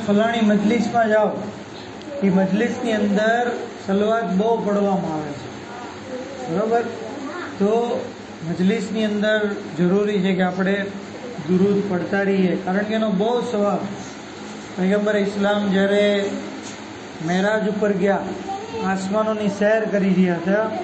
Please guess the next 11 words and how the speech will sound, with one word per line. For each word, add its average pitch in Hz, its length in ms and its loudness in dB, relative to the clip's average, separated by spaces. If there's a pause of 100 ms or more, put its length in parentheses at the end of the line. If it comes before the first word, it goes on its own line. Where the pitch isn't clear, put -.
(580)
એ 208 100 2
દરમિયાન 220 500 2
એક 226 200 -2
ફરિશ્તો 247 500 0
જોયો, 180 260 0 (1120)
એના 220 200 2
એક 220 360 2
હજાર 226 480 2
હાથ 202 220 0
હતા. 165 180 -2 (1120)
કેટલા? 247 380 0